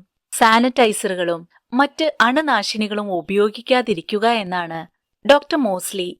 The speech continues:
ഇതിനുള്ള പ്രതിവിധിയായി പറയുന്നത്. മൂന്നാമതായി നമ്മുടെ വയറിനെ തകർക്കുന്ന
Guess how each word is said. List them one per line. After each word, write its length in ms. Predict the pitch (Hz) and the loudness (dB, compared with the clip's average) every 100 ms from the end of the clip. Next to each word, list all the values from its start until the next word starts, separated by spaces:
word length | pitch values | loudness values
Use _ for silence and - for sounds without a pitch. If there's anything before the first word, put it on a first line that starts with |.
| - | -8
ഇതിനുള്ള 400 | 269 359 320 254 | -8 -4 -2 -2
പ്രതിവിധിയായി 760 | 247 185 190 226 269 240 170 170 | -2 -4 -2 -2 0 0 0 -2
പറയുന്നത്. 500 | 165 147 156 160 160 - _ _ - | -2 -2 -6 -6 -8 -8 _ _ 0
മൂന്നാമതായി 760 | 247 294 320 330 330 277 240 220 - - | 2 4 4 2 2 4 2 -2 -8 2
നമ്മുടെ 320 | 240 240 240 | 2 4 2
വയറിനെ 480 | 202 170 175 196 226 | 2 4 2 0 0
തകർക്കുന്ന 520 | 226 180 180 - 185 | 0 0 -2 -4 -6